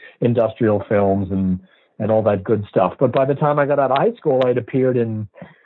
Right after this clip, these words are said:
I guess, three or four movies and some T V work,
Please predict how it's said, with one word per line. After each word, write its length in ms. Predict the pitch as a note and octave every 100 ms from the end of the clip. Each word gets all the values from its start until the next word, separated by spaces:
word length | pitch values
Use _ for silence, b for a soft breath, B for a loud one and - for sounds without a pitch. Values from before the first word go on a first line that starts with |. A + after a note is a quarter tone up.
| B -
I 100 | G#2+
guess, 300 | G2+ C3 A#2 A2+ - -
three 160 | C3 B2
or 100 | A#2 -
four 180 | A#2
movies 880 | A2+ A#2 B2 B2 C3 B2+ B2+ C3 C3 -
and 340 | G2 G#2+ G#2+ G#2
some 120 | A2 G#2+
T 200 | C3 B2
V 180 | C3 B2+
work, 460 | B2 B2 C3+ C#3